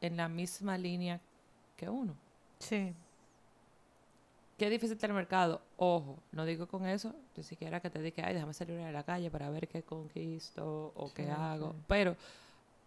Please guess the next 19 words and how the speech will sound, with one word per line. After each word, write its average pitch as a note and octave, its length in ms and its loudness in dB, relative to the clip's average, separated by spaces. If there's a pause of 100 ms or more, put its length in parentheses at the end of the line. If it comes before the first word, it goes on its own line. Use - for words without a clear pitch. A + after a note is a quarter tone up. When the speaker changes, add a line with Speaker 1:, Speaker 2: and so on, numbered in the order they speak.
Speaker 1:
uno F3+ 440 2
oye, E3+ 500 6
uno E3 260 0
sale, E3 640 2
uno D#3+ 480 0
ve, E3+ 420 0
uno E3 480 -4 (680)
sociabiliza. D#3 1120 -4
Y E3+ 140 0
lo E3 120 2
que F#3 120 -4
Speaker 2:
Ujú. D#3+ 60 -2
Speaker 1:
más F3 160 0
tú A#3+ 140 2
ves E3 240 0
es E3+ 400 -4 (360)
como F3+ 240 -2
que F#3 160 2
tú, G3+ 180 -2